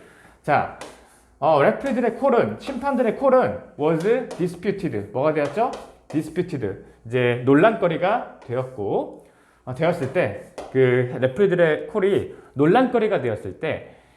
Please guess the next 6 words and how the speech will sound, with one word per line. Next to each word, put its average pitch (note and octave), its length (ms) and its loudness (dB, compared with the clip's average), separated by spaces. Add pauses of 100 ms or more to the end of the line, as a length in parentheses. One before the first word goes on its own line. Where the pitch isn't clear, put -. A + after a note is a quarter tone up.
(120)
이 B2+ 260 -2
보스, E3+ 760 0 (240)
플레이어와 A3+ 840 2
어디언스들은 E3+ 1120 -2
둘 B2 220 -4
다 A2 480 -2